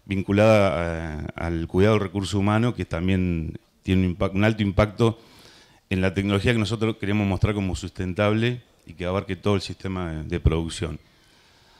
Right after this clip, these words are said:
Obvio está decir que de acá empieza la historia, ¿no? O sea, tenemos genética, fertilidad,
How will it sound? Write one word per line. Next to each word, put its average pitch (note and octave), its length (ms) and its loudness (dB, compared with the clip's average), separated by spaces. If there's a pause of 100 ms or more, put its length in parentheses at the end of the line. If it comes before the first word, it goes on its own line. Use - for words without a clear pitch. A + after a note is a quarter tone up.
(100)
Obvio B2 200 4
está A#2+ 140 4
decir A#2+ 280 4
que A#2+ 100 2
de G2+ 80 4
acá G#2 200 0
empieza A2 480 0
la F#2+ 80 -4
historia, F2+ 400 -4
¿no? F#2+ 240 -6
O D#2+ 60 -12
sea, E2 360 -6 (220)
tenemos F#2 340 -2
genética, G2+ 520 -2
fertilidad, F#2+ 720 -4